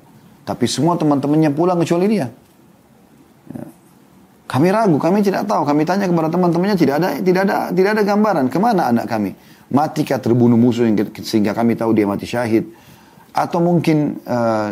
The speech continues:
dia hilang jalan? Kami nggak tahu ini." Ya, maksudnya kedua orang tuanya khawatir jangan sampai disiksa oleh musuh. Ya. Maka Nabi sallallahu alaihi wasallam mengatakan, "Perbanyaklah la haula wa la quwata illa billah." Maka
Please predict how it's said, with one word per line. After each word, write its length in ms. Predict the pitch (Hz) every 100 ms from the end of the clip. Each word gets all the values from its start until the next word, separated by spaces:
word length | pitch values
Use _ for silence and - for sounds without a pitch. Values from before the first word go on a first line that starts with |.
| -
dia 320 | 123 147 135
hilang 560 | 127 147 139 117 107 110
jalan? 480 | 135 131 120 110 -
Kami 240 | 180 254
nggak 160 | 202 156
tahu 160 | 175 127
ini." 100 | 92 - - - - - -
Ya, 120 | - - - -
maksudnya 480 | 117 147 185 -
kedua 240 | - 139 139
orang 160 | 139
tuanya 240 | 139 190 170
khawatir 400 | 165 202 165 123
jangan 160 | 110
sampai 240 | 107 117 110
disiksa 400 | 107 113 - 107
oleh 160 | 107
musuh. 480 | 107 165 170 139 131 -
Ya. 160 | - - - - - - - - - -
Maka 320 | 101 117 110
Nabi 240 | 110 110 107
sallallahu 160 | 98
alaihi 80 | 90
wasallam 160 | 104 98
mengatakan, 360 | 95 101 113 101
"Perbanyaklah 480 | 95 101 104 92 87
la 120 | 90
haula 280 | - 95 92
wa 120 | 90
la 80 | 87
quwata 320 | 87 92 87 90
illa 160 | 85
billah." 280 | 85 87 85 - - - - -
Maka 480 | - 147 165 -